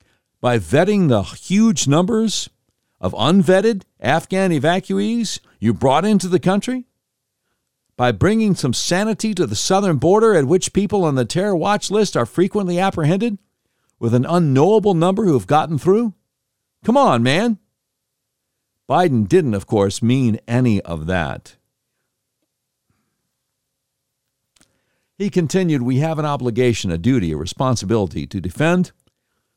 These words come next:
preserve, and protect our democracy, the very democracy that guarantees the rights and freedom that those terrorists on nine eleven sought to bury in the burning fire and smoke and ash."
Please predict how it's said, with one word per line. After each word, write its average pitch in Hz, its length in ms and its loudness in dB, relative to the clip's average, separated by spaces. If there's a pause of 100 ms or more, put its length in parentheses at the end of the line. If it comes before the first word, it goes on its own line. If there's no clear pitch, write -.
(220)
preserve, 127 480 2
and 101 120 -2
protect 135 400 -4
our 107 160 2
democracy, 131 600 -2
the 101 100 -2
very 123 240 0
democracy 113 560 -4
that 92 140 -4
guarantees 110 560 -4
the 90 80 -6
rights 87 340 -4
and - 100 -12
freedom 85 440 -6 (580)
that 87 140 -8
those 120 220 0
terrorists 107 480 -2
on 90 120 -2
nine 101 200 -2
eleven 104 280 -2
sought 104 320 -4
to 95 80 -6
bury 95 380 -2
in 90 100 -4
the 90 60 -4
burning 101 340 -2
fire 87 380 -4
and 95 120 -6
smoke - 360 -8
and 69 100 -10
ash." - 480 -12